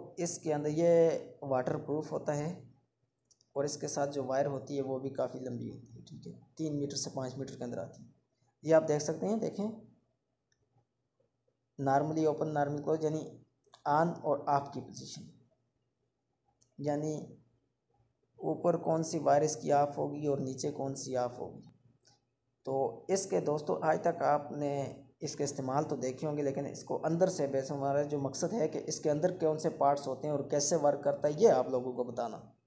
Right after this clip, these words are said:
और इसके लिए मैंने ये फ्लिप स्विच को काटा हुआ है, देखें थोड़ा सा जूमिंग अगर हो सके तो देखें इसकी जो तीन वायर आपने वायर देखी थी वो तीन वायर इसके अंदर कैसे यूज़ हो रही हैं।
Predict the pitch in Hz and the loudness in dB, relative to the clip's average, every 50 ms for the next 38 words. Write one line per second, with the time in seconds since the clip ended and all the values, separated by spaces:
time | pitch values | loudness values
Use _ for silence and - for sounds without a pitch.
0 | _ _ _ _ _ _ _ _ _ _ _ _ _ _ _ _ _ _ _ _ | _ _ _ _ _ _ _ _ _ _ _ _ _ _ _ _ _ _ _ _
1 | _ _ _ _ - 131 - - 180 - - 202 185 175 175 175 170 165 160 165 | _ _ _ _ -2 -2 0 0 -2 0 0 0 2 2 2 2 2 2 2 4
2 | 170 160 160 160 160 160 160 160 156 160 156 - - 160 156 160 - 151 143 - | 4 2 2 4 2 2 2 2 -2 -2 -2 -2 -2 -2 -2 -2 -2 -4 -2 -2
3 | 135 135 131 - 147 156 151 156 151 147 143 131 127 127 - 151 147 147 147 139 | -2 -2 0 0 0 0 2 0 0 0 0 -2 -4 -4 -4 -4 -4 -4 -4 -4
4 | 131 135 139 139 139 - 143 143 143 143 139 135 131 127 127 135 139 139 139 135 | -4 0 0 0 0 2 2 2 2 2 2 -2 -4 -6 -6 -4 -4 -2 -2 -2
5 | 135 139 135 - - 127 127 - - 127 127 139 139 - 131 - - 123 - 151 | -2 -2 -2 -2 -2 -4 -4 -4 -4 -6 -6 -6 -6 -6 -6 -6 -6 -6 -4 -4
6 | 143 139 - - 151 143 139 139 135 139 - 151 151 160 170 170 156 139 139 139 | -4 -4 -6 -6 -6 -6 -4 -4 -6 -4 -4 -2 0 2 2 2 2 4 6 6
7 | 143 143 143 139 139 139 147 139 127 127 135 135 143 139 139 131 123 - - 139 | 8 8 8 6 6 4 4 0 -2 2 2 4 4 4 2 -2 -8 -8 -6 -6
8 | 143 131 135 135 - - 156 151 151 156 156 139 131 131 131 127 - 139 131 - | -6 -4 -4 -6 -6 -4 -4 -2 -2 -2 -2 0 2 2 2 0 -2 -4 -8 -8
9 | - - 127 123 123 135 - - - 127 120 - 139 131 131 135 131 127 131 131 | -6 -6 -6 -4 -4 -6 -6 -4 -6 -6 -6 -4 -6 -6 -6 -6 -8 -6 -6 -4
10 | 131 127 139 160 175 - - - | -4 -4 -4 -6 -8 -8 -10 -16